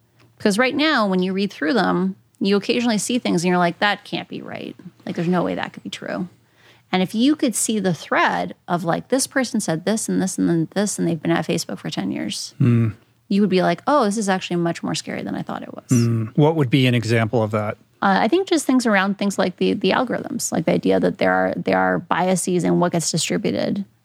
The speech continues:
Speaker 1: um, and that, uh, you know, these things don't have, they don't have to operate this way, but they are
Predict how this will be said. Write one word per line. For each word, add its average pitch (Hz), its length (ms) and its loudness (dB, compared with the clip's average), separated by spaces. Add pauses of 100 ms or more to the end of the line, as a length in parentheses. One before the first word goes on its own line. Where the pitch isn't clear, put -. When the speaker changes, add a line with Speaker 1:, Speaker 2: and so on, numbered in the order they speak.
(160)
Speaker 1:
um, 175 380 2 (100)
and 180 220 2
that, - 220 2 (540)
uh, 175 320 0
you 180 120 0
know, 175 100 2
these 180 240 2
things 180 220 2
don't 170 240 0
have, 165 500 -4 (180)
they 190 140 2
don't 180 160 2
have 196 280 0
to - 100 0
operate 202 260 -2
this 208 180 -4
way, 202 120 2
but 180 200 -2
they 170 360 2 (100)
are 170 480 2